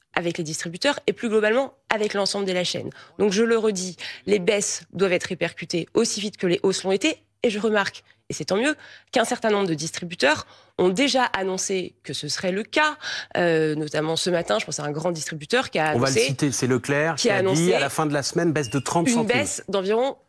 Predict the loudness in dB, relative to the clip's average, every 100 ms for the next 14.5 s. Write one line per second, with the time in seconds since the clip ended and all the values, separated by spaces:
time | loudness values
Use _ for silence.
0 | -8 -4 -2 -2 -2 -4 -4 -6 -4 -4
1 | -2 -2 -2 0 0 0 -4 -6 -6 -4
2 | -4 0 0 -2 -4 -6 -4 -4 -2 -4
3 | -6 -8 -8 -2 0 0 -2 -8 -6 -2
4 | 2 2 2 -2 0 0 2 0 -4 -4
5 | -4 -4 -8 -8 -8 2 2 2 0 -2
6 | 2 2 2 -2 -2 0 0 -2 -20 _
7 | 0 2 2 0 0 -6 -4 -4 0 0
8 | 0 -2 -4 -6 0 2 2 -2 -18 -8
9 | 0 0 -2 -2 0 2 0 0 0 0
10 | 0 0 2 2 4 2 0 -4 -4 -4
11 | -4 _ _ -2 0 0 0 0 0 0
12 | 0 0 -4 -10 -10 -8 0 0 0 -2
13 | 2 2 0 -6 0 0 2 0 0 -4
14 | -6 -6 -6 -2 -4